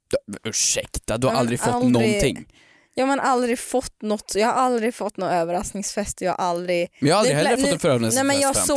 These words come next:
Speaker 2: sår,
Speaker 1: nu.
Speaker 2: jag sår inte ett frö nu för att jag ska få det. Jag vill inte ha det. Jag tror att jag är lite för, eh,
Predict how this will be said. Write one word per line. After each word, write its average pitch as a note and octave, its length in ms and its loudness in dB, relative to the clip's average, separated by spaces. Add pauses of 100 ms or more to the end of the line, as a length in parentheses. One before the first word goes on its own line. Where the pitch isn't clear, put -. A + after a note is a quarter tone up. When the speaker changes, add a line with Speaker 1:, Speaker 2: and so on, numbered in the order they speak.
Speaker 2:
sår, C4+ 80 4
Speaker 1:
nu. - 60 -2
Speaker 2:
jag B3+ 160 0
sår C4 280 2
inte B3 240 0
ett A3+ 100 -2
frö A#3+ 360 2
nu F3 120 0
för - 80 -2
att F3+ 80 -2
jag F3+ 100 0
ska - 140 -10
få F#3+ 300 0
det. A#2+ 80 0
Jag D3 80 0
vill G3 120 -2
inte G3+ 140 -2
ha G#3 180 2
det. D3+ 60 2
Jag E3 80 -2
tror G3 100 -2
att F3+ 100 -4
jag F#3 160 2
är F#3 40 2
lite F#3+ 200 -4
för, E3+ 520 2
eh, D#3+ 260 2